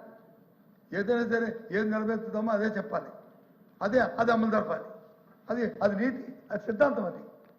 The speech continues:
అంతేగాని ఎన్నికల ప్రతి మన ఇష్టం వచ్చిన మా వాగ్దానం ఇస్తాం, ఎన్నికలు అయిపోయిన తర్వాత వచ్చి మానేస్తామంటే అది కాదు అధ్యక్ష. దయచేసి అది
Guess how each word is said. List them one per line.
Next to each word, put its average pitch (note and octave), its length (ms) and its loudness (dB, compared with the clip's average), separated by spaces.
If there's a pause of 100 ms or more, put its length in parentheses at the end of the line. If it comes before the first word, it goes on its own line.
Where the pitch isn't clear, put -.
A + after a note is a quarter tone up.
(180)
అంతేగాని A#3 480 4
ఎన్నికల A3+ 260 0
ప్రతి A3 260 -2
మన A3 120 0
ఇష్టం G#3+ 220 -2
వచ్చిన A3+ 140 0
మా G#3+ 240 2
వాగ్దానం G#3+ 380 0
ఇస్తాం, G#3+ 300 -2 (280)
ఎన్నికలు A3+ 220 2
అయిపోయిన A3 240 2
తర్వాత G#3+ 300 2
వచ్చి G3+ 240 -2 (200)
మానేస్తామంటే A3 760 -2
అది G#3 100 0
కాదు C4 240 2
అధ్యక్ష. A3 300 -4
దయచేసి G3+ 420 -4 (680)
అది G3 200 -6